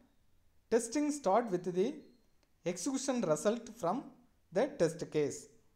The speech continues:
Debugging, debugging is the process of in which the bugs or error in corrected by the programmer. Second one,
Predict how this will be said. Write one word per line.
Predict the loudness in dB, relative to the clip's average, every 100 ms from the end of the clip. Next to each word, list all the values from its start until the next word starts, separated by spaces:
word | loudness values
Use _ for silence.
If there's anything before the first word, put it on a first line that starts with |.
| _ _ _ _ _ _ _ _ _ _ _ _ -6
Debugging, | 0 2 2 2 -4 -4 -10 -20 -20 _ _ _ _ _ -6
debugging | -2 0 0 0 0 0
is | -2
the | -4
process | 0 0 0 -2 -4
of | -2 -2 -4 -10 _ _ _ _ _ _ _ _ _ _ _ _ _ _ _ _ _ _ _ _ -2
in | 0 4
which | 2 0 0
the | 2 2 0 -10 -20 _ _ _ _
bugs | 4 4 4 -8 -20 _ _ _ _ 0
or | 2 2 0
error | 2 4 4
in | 2 -4 -6 -12 -20 _ _ _ _ _ _ _ _ _ 2
corrected | 2 2 4 4 4
by | 2 0
the | 0
programmer. | -2 -4 -2 -4 -4 -6 -8 -20 -20 _ _ _ _ _ _ _
Second | -6 -2 -2 0
one, | 0 -2 -8